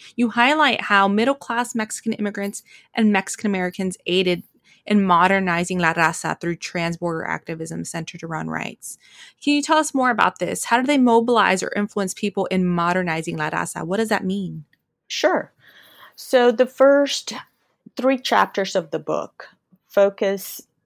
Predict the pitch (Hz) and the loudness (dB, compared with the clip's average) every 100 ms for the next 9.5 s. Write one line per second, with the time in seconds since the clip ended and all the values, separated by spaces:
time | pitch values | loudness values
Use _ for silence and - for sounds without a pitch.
0 | - 190 180 175 170 180 185 185 - 208 | -6 -2 -2 -4 -8 -6 -8 -6 -4 -2
1 | 190 185 180 185 - 185 175 170 175 175 | 0 0 -2 -4 -6 -4 -4 -2 0 0
2 | 175 185 - _ _ 196 208 226 247 226 | 0 -4 -10 _ _ -6 -2 -2 -2 -4
3 | 202 190 175 170 170 180 _ _ _ _ | -6 -8 -6 -4 -4 -6 _ _ _ _
4 | - 190 175 175 185 175 - 165 160 151 | -6 -4 -4 -6 -8 -10 -8 -6 -6 -6
5 | 147 - 175 160 156 180 180 180 185 180 | -8 -8 -4 -4 -2 -4 -2 -2 -2 -4
6 | 170 180 175 190 170 165 160 156 160 165 | -6 -8 -10 -10 -8 -8 -8 -8 -8 -8
7 | 175 160 151 156 160 170 156 156 160 160 | -8 -6 -6 -6 -6 -8 -8 -8 -10 -10
8 | 151 - 151 147 143 151 160 - 160 - | -10 -12 -8 -8 -8 -8 -10 -12 -14 -14
9 | 156 160 151 165 | -10 -10 -8 -12